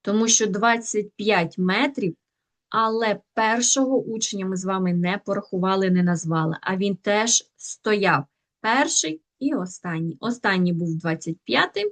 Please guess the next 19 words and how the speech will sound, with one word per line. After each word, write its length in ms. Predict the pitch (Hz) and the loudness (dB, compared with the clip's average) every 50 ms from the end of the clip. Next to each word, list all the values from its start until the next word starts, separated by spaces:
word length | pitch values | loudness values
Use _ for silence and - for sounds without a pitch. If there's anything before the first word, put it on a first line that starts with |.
| - _ - | -6 _ -10
а 120 | 208 190 | -8 -8
перший 600 | 180 - 180 185 226 254 - - - 320 320 - _ - | -6 -4 -2 0 0 2 2 2 2 0 -2 -4 _ -10
виходить 460 | 220 214 - 254 277 277 302 277 262 | -10 -6 -2 0 0 0 0 0 -2
у 60 | 240 | -2
нас 200 | 233 226 214 202 | -2 -2 -4 -6
двадцять 540 | 185 147 147 139 139 143 - - - - - _ _ _ - | -4 -2 0 0 0 -2 -4 -8 -12 -12 -12 _ _ _ -12
шостий. 640 | - - - - - - 151 - - - 160 - _ _ _ _ _ - - - - - _ | -10 -8 -8 -6 -8 -8 -10 -12 -14 -16 -16 -16 _ _ _ _ _ -20 -20 -20 -20 -16 _
Тому 240 | - 214 220 214 196 | -4 0 0 2 2
що 180 | - - 202 | 2 0 0
відрізок 500 | 190 185 180 214 208 190 170 180 170 - | 0 0 0 2 2 2 2 0 -2 -2
має 180 | 180 170 156 156 | -2 -2 -2 -4
початок 580 | - - 165 143 - 180 170 160 147 - 165 - - | -4 -4 -4 -4 -2 0 0 -2 -2 -4 -10 -10 -6
і 100 | - 185 | -8 -8
кінець, 680 | - - 180 175 170 175 - 294 370 - - - - _ _ _ _ _ _ _ _ - | -4 0 0 2 2 2 2 0 -2 -2 -6 -12 -14 _ _ _ _ _ _ _ _ -18
скільки 520 | - - - 208 196 185 180 - 180 165 | -14 -6 0 2 4 4 4 2 0 0
точок, 540 | 165 - 214 285 330 330 - 359 339 - - | 2 4 4 4 4 2 0 -4 -6 -8 -14
стільки 500 | - - - 185 196 226 269 269 - 208 208 - - - | -18 -10 -4 -4 -2 -2 -2 -2 -2 -4 -4 -4 -4 -4
і 260 | 180 175 180 - - - _ _ _ _ _ _ _ _ _ _ _ _ _ _ _ _ _ _ _ _ _ _ - | -4 -4 -4 -4 -8 -10 _ _ _ _ _ _ _ _ _ _ _ _ _ _ _ _ _ _ _ _ _ _ 0
учнів. 440 | 214 190 180 185 - - 170 151 | 2 2 4 4 2 0 0 -4